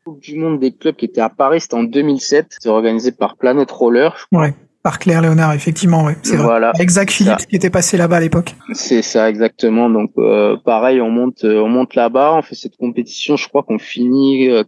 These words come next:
Speaker 1: quatre ou cinq, euh, cinquième du, du plateau. Je suis élu parmi les meilleurs joueurs. Enfin, je fais partie des, des, des meilleurs joueurs de, de la coupe. Ensuite, je crois qu'il y a,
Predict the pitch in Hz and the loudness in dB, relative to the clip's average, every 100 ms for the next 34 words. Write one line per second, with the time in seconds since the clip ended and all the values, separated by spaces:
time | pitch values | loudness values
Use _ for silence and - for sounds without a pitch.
0 | _ 131 123 - 117 - - 127 135 139 | _ 0 0 -4 -14 -8 -2 0 0 -2
1 | - 110 110 113 - 120 82 117 - 110 | -2 -2 0 0 0 -2 -2 -6 -4 -6
2 | - 123 120 113 107 107 120 - 110 - | -2 -2 0 0 -2 -2 -4 -4 -2 2
3 | 139 170 - - - - 113 113 117 120 | 2 2 -2 -10 -6 0 2 2 0 -2
4 | 110 104 113 110 110 110 110 107 113 113 | 0 0 0 0 2 2 2 0 0 0
5 | 113 - 98 - - - - - 110 110 | 0 -4 -8 -8 -6 -6 -8 -8 -6 -4
6 | 110 107 107 107 110 107 - 117 117 113 | -4 -2 -2 0 -2 -4 -2 0 0 0
7 | - - - - 107 - _ 175 196 - | -4 -8 -4 -2 0 -2 _ 0 0 -2
8 | - 113 120 - - 160 151 - - 127 | -4 -2 0 -2 -2 -2 -4 -4 -4 -2
9 | 127 120 120 | -2 0 0